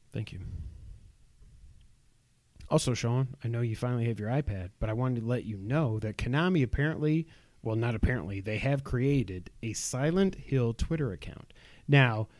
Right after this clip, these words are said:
this could just be because they did the, the, the Dead by Daylight, whatever the game was, that had the Silent Hill D L C with it. But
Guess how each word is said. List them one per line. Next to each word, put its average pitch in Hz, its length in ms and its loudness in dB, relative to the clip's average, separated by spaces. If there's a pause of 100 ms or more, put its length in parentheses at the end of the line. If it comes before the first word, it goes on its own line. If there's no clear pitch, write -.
(500)
this 175 260 8
could 190 400 4
just 190 380 0
be 165 200 6
because 143 500 6
they 139 140 8
did 135 220 4
the, 123 320 2
the, 120 300 0
the 107 120 -6
Dead 127 240 0
by 123 140 2
Daylight, 117 440 -2
whatever 113 260 -4
the 104 80 -8
game 104 200 -6
was, 104 180 -6
that 80 120 -8
had 104 260 -8
the 98 340 -8
Silent 113 480 -8
Hill 101 200 -8
D 104 180 -10
L 90 120 -8
C 101 220 -6
with 85 200 -8
it. 85 140 -10 (1400)
But 104 640 -2